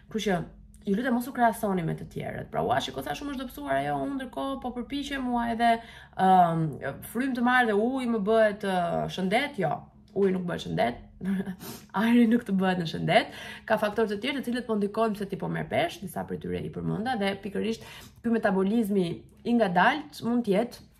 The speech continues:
fati juaj në thonjza. Por fatin ne, aq sa kemi të shkruar, aq edhe kemi vetë në dorë ta ndërtojmë. Si e, ë, ndihmojmë në metabolizmin, si e përshpejtojmë? Duke bërë aktivitet fizik. Ajo që ju nuk e keni me shumë qef, por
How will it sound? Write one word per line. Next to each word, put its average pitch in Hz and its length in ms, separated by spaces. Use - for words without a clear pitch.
fati 190 300
juaj 220 300
në 151 100
thonjza. - 320
Por 214 280
fatin 247 540
ne, 208 160
aq 214 160
sa 220 120
kemi 214 180
të 208 100
shkruar, 269 380
aq 185 200
edhe 175 120
kemi 175 200
vetë 160 200
në 160 100
dorë 170 300
ta 180 120
ndërtojmë. 156 480
Si 214 260
e, 190 120
ë, 180 220
ndihmojmë 214 380
në 208 80
metabolizmin, 202 580
si 196 100
e 190 60
përshpejtojmë? 233 640
Duke 359 200
bërë 226 180
aktivitet 208 480
fizik. 160 320
Ajo 208 180
që 214 160
ju 220 100
nuk 208 160
e 185 60
keni 165 260
me 156 100
shumë 165 220
qef, - 320
por 208 320